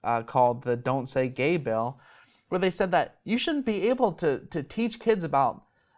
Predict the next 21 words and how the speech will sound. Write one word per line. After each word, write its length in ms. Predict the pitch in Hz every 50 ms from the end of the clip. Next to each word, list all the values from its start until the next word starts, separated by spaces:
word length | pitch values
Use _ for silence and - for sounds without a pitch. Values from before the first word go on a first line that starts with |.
| _ _ -
uh, 260 | 131 131 120 101 - - _ _ _ _ _ _ _ _ _ _ _ _ _ _ _ - 143 160
things 340 | - 196 220 254 254 226 196
that 240 | 208 190 180 - -
are 540 | 151 151 151 147 143 139 139 147 151 - - _ _ _ _ _ _ _ _ _ -
really, 440 | - 156 175 220 262 240 180 - -
it's, 240 | 185 175 170 - - - -
it's 180 | 170 160 -
sexual 460 | - - 185 165 233 - - 226 190
immorality 1040 | - 175 180 170 160 151 143 135 135 160 220 247 190 139 104 107 87 87 - 160 160 - _ _ _ _
that 140 | - 156 160
they're 100 | 175 160
teaching 640 | 147 - - - 254 262 247 - 214 190 170 151
kids 580 | - - - 254 254 180 143 135 156 165 - - _ _ _ _ _ _ _ _ _ _ _ _ _ _ - 143 135 - _ _ _ - - - - -
starting 460 | 175 - - - 226 254 262 277 240
as 100 | 202 170
early 280 | 185 214 240 240 226 214
as 100 | 190 -
the 140 | 180 139
age 240 | 147 190 196 190 -
of 120 | 170 147 -
five. 600 | - - 175 196 233 214 143 - - 156 - _